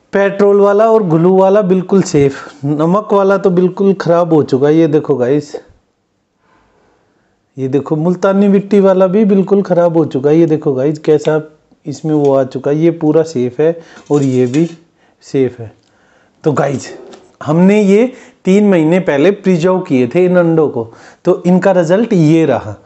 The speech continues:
अगर आपको ये वीडियो अच्छी लगे तो वीडियो को like और channel को subscribe जरूर करना हमारी मेहनत के लिए। ते-, अगर आपके दिमाग में भी कोई खुरापाती आइडिया तो comments में ज़रूर बताना, हम वो भी करेंगे।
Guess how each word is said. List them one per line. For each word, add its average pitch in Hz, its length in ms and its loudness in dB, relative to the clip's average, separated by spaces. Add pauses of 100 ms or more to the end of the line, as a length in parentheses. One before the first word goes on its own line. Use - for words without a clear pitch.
(260)
अगर 165 220 0
आपको 262 240 0
ये 208 160 4
वीडियो 196 280 4
अच्छी 196 280 0
लगे 151 320 0
तो 196 140 0
वीडियो 190 320 2
को 190 140 0
like 143 340 0
और 190 80 2
channel 185 360 0
को 180 120 -2
subscribe 165 540 -2
जरूर 139 360 0
करना 147 280 -2
हमारी 170 400 -2
मेहनत 147 400 -2
के 127 120 -6
लिए। 110 240 -4
ते-, 190 220 -6
अगर 190 380 -2
आपके 220 260 -2
दिमाग 214 300 -2
में 208 160 0
भी 196 80 -2
कोई 196 120 -2
खुरापाती 175 580 -4
आइडिया 151 320 -2
तो 202 100 -2
comments 185 380 -2
में 170 120 -2
ज़रूर 123 260 -2
बताना, 156 340 -4
हम 185 220 -4
वो 160 160 0
भी 180 140 -2
करेंगे। 117 440 -6